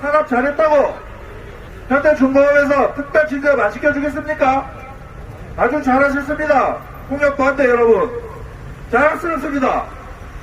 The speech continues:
퇴근하시는 원화청 노동자 여러분, 울산 시민 여러분, 지나가시면서 칭찬 한번 해주고 가십시오. 아주 잘하셨다고.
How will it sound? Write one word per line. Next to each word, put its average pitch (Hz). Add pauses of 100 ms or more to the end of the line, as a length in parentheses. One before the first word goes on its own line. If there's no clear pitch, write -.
(320)
퇴근하시는 302
원화청 294
노동자 294
여러분, 262 (760)
울산 294
시민 320
여러분, 285 (640)
지나가시면서 294
칭찬 285
한번 285
해주고 277
가십시오. 254 (1120)
아주 269
잘하셨다고. 269